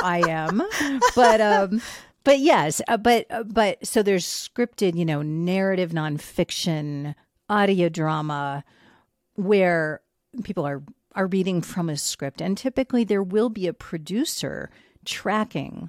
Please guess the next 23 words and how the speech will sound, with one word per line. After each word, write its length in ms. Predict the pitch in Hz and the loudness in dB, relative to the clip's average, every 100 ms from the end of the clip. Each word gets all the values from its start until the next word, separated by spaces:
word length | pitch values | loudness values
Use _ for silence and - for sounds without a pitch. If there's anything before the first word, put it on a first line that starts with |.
| - | -6
with 280 | 175 180 - | -2 -2 -4
them 340 | 127 - - - - | -12 -10 -14 -14 -6
in 220 | 160 151 | -6 -6
studio 580 | - - 156 - - - - - _ - - | -10 -12 -12 -14 -16 -16 -18 -20 _ -20 -10
and 260 | 185 175 165 | -2 0 0
listening 760 | 170 - - 165 151 147 147 | -2 -2 -4 -4 -4 -8 -10
and 120 | - - | -12 -12
saying, 300 | 170 151 156 | -10 -8 -8
"Well, 380 | 220 269 254 254 | -10 -4 -4 -4
you 100 | 208 | -4
know, 200 | 202 185 - - _ | -6 -8 -12 -20 _
let's 200 | 208 - | -8 -8
try 220 | - - 175 | -10 -8 -8
it 160 | 143 | -8
this 320 | 170 - - - | -8 -10 -10 -12
way 340 | - - - | -14 -16 -14
or 140 | - - | -12 -12
try 240 | - - | -14 -14
it 160 | - - | -14 -14
that 220 | - - | -18 -16
way," 300 | - - - - | -16 -16 -16 -16
or 460 | - 73 64 - _ _ _ - | -14 -12 -12 -14 _ _ _ -12
whatever, 340 | 147 139 | -10 -12